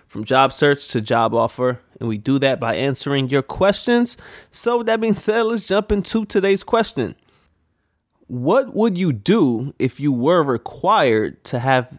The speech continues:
the vaccine or show proof of the vaccine to start a new position?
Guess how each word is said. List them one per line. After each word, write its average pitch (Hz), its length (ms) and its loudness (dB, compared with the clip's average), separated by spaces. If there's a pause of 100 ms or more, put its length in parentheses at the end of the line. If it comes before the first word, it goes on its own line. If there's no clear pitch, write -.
the 117 300 -2
vaccine 120 880 0 (560)
or 202 360 2
show 180 260 2
proof 240 540 -2
of 160 260 0
the 151 80 -2
vaccine 175 720 0
to 147 160 -4
start - 680 -2
a 113 140 -4
new 127 380 -2
position? 127 680 -4